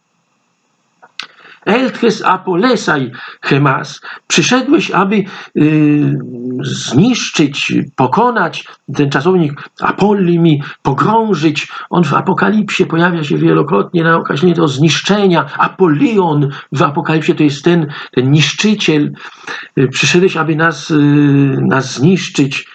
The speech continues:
zgubić. "Oida setis ei, hohagios tutheu". Wiem, kim jesteś,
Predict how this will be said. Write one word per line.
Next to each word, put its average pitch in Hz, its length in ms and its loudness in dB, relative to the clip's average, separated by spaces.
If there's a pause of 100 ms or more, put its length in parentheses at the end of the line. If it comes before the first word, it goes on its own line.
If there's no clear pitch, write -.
(140)
zgubić. 165 840 -2 (2000)
"Oida 220 500 0
setis 156 680 -2
ei, 123 420 0
hohagios 180 1080 -2 (200)
tutheu". 139 720 0 (720)
Wiem, 247 600 2 (600)
kim 196 260 4
jesteś, - 920 -2